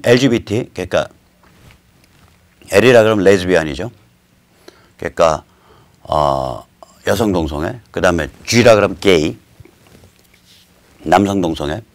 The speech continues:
B라 그러면 뭐 오늘은 여자랑 자고 내일은 남자랑 자는 여자, 혹은 오늘은 여자랑 자고 내일은 남자랑 자는 남자, 그러니까 양성애죠.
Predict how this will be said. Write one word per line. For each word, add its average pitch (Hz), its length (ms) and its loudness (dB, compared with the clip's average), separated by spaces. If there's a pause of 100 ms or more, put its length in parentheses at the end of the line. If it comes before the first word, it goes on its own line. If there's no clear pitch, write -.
(500)
B라 113 300 6
그러면 87 500 -2 (460)
뭐 85 120 -10 (280)
오늘은 113 420 4
여자랑 87 440 2
자고 80 240 -4
내일은 90 380 0
남자랑 78 460 -2
자는 78 300 -4
여자, 60 340 -12 (280)
혹은 92 280 -6 (280)
오늘은 98 440 2
여자랑 80 400 0
자고 85 220 -4
내일은 90 340 -2
남자랑 76 460 -4
자는 78 240 -6
남자, 64 380 -8 (440)
그러니까 - 240 -10 (680)
양성애죠. 82 560 -4